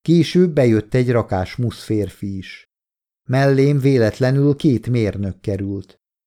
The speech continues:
Az, aki mellettem aludt, a Sári szerint nagyon csinos,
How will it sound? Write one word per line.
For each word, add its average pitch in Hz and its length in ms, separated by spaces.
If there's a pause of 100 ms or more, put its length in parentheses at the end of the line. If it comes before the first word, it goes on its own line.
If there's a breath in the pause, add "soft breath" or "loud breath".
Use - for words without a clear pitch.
(320)
Az, 143 400
aki 120 280
mellettem 113 600
aludt, 123 440 (280)
a 131 60
Sári 170 340
szerint 143 460
nagyon 107 360
csinos, 123 540